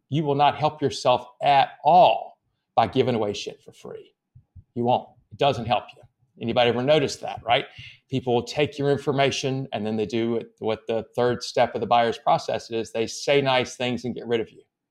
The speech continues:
"Hey, thanks for this proposal. Really looks great. Let me think it over. I need to sleep on this. Let me check with my partner." And then what do they do? They freaking disappear.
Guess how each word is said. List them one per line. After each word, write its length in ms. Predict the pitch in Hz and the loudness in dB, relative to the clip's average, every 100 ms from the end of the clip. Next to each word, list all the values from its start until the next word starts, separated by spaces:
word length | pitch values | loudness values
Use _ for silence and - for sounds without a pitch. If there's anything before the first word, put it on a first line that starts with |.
| _ _ - | _ _ -2
"Hey, 360 | 208 165 110 - | 2 2 0 -2
thanks 180 | 185 | -4
for 60 | - | -4
this 80 | 135 | -10
proposal. 600 | 123 - 175 - 131 - _ _ | -4 -2 -2 -2 -6 -8 _ _
Really 220 | 151 208 | 4 4
looks 240 | 160 156 - | 4 -2 -4
great. 360 | 160 175 - _ _ _ _ | 0 0 -2 _ _ _ _
Let 100 | 190 | -2
me 80 | 240 | 0
think 260 | 233 202 190 | 0 0 0
it 80 | |
over. 360 | 165 175 - - _ _ _ _ _ _ _ - | -2 -2 -6 -14 _ _ _ _ _ _ _ -4
I 80 | 208 | 0
need 120 | 220 | 2
to 100 | 165 | 0
sleep 280 | - 202 160 | 0 0 0
on 180 | 101 | -4
this. 320 | 85 - - - - | -6 -14 -16 -14 -4
Let 80 | |
me 100 | 320 | -2
check 260 | 320 208 196 | -2 -2 -2
with 120 | 156 | -2
my 120 | 139 | -4
partner." 520 | 123 - - - - _ _ _ _ | -4 -4 -6 -8 -20 _ _ _ _
And 120 | 107 | -6
then 100 | 139 | -4
what 80 | 165 | -2
do 60 | 165 | -2
they 120 | 170 | 0
do? 220 | 170 175 | 2 0
They 180 | 95 101 _ - | -2 -14 _ -6
freaking 480 | 165 - 131 113 92 | -4 -2 -4 -4 -4
disappear. 720 | 135 - 143 - 156 110 - | -6 -6 -12 -10 -8 -10 -16